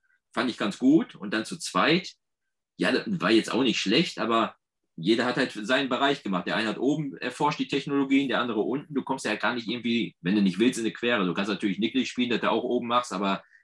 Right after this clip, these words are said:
klar, du willst ja auch irgendwie vorankommen. Und einfacher ist es halt da unten dann, ne? Das ist, ich finde halt, das sind viele Spiele, die zu viert halt, äh, zu zweit halt nicht so gut funktionieren wie zu viert, ne?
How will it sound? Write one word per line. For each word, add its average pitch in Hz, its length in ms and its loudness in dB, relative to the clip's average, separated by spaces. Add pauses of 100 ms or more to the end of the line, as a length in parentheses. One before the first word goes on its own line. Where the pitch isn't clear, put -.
(140)
klar, 117 200 0
du 92 80 2
willst 98 140 0
ja 104 80 2
auch 110 100 2
irgendwie 98 220 0
vorankommen. 95 480 -2
Und 82 60 -4
einfacher 98 320 -4
ist 104 100 -2
es 98 100 -4
halt 101 180 -6
da 101 40 -4
unten 98 340 -4
dann, 65 200 -6
ne? 87 160 -2
Das 90 160 0
ist, 98 280 -8
ich - 120 -10
finde 127 180 0
halt, 120 100 2
das 110 120 -2
sind 117 140 -6
viele 131 240 2
Spiele, 87 320 0
die 85 120 -2
zu - 140 -8
viert 127 320 0
halt, 117 240 0
äh, 101 160 2
zu 98 160 -4
zweit 117 260 -2
halt 110 240 -2 (380)
nicht 143 260 2
so 135 120 2
gut 135 180 2
funktionieren 127 440 -4
wie 113 100 -4
zu 110 120 -6
viert, 90 380 -4
ne? 85 200 -2